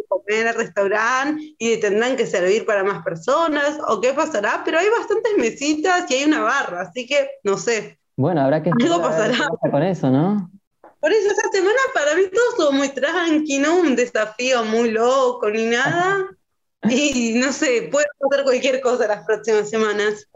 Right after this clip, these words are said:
Speaker 1: Eh, la otra novedad es el nuevo horario, que pasó de estar de veintidós treinta a veintiuna y treinta, que creo que
Speaker 2: Sí.
Speaker 1: hasta que nos acostumbremos, como parece muy temprano, como que todavía no terminamos de comer y ya está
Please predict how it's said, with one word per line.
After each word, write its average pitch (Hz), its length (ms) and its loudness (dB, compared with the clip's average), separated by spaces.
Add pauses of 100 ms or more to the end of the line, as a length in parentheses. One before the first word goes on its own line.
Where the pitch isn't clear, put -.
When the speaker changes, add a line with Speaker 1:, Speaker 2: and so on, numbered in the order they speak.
(520)
Speaker 1:
Eh, 226 300 4
la 226 200 2
otra 302 200 0
novedad 277 400 2
es 294 80 2
el 262 100 2
nuevo 254 180 2
horario, 233 540 2
que 196 120 -4
pasó 220 340 -2
de 208 60 -2
estar 220 340 -2
de 202 460 -2
veintidós 208 440 0
treinta 269 400 0
a 233 40 0
veintiuna 214 340 0
y 208 140 -4
treinta, 277 600 0
que 226 460 -2 (300)
creo 285 240 -2
que 294 60 -2
Speaker 2:
Sí. 226 40 -10
Speaker 1:
hasta 220 160 -2
que 220 80 0
nos 220 140 0
acostumbremos, 233 640 -2 (380)
como 208 420 0
parece 226 300 -2
muy 220 220 2
temprano, 190 720 -2
como 202 240 0
que 208 120 -2
todavía 262 480 0
no 269 160 0
terminamos 254 440 0
de 233 140 0
comer 220 320 0
y 240 80 0
ya - 200 -2
está 220 520 -2